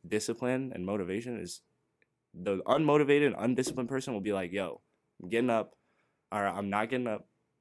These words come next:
I'm just gonna lay down, log, just hang out on my phone, probably get up around, you know, one o'clock,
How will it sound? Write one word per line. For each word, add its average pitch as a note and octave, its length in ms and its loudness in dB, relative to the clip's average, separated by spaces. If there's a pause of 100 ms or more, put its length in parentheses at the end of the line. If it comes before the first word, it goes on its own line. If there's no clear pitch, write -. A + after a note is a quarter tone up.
(160)
I'm E2+ 180 -14
just - 160 -12
gonna F2+ 140 -6
lay F#2+ 140 0
down, G2 360 -2
log, F#2 240 -4 (120)
just - 120 -20
hang F#2 160 -10
out G2 80 -2
on F#2+ 60 -4
my F#2 100 -6
phone, G2 540 -6 (260)
probably F#2 280 -2
get G2+ 160 -2
up F2+ 140 -2
around, F#2+ 300 -2
you G2 60 -6
know, F#2 100 -6
one F#2 200 -6
o'clock, F#2+ 440 -4